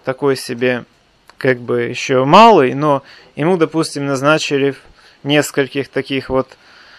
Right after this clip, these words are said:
полководцев, э, помощников-наставников, то они бы вели атаку, а не он лично. Он сидел бы где-то в крепости,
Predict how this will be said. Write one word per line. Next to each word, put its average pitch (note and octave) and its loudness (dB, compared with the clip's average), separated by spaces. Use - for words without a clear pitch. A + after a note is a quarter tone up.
полководцев, D3 0
э, C3+ 0
помощников-наставников, D#3 -2
то E3+ 4
они F#3+ 2
бы D#3 2
вели D#3 2
атаку, C#3+ 0
а C3 -2
не C#3 -2
он C3+ -2
лично. B2+ -6
Он D#3+ 0
сидел E3+ 0
бы E3+ -8
где-то D#3+ -2
в C#3+ -6
крепости, F3+ -2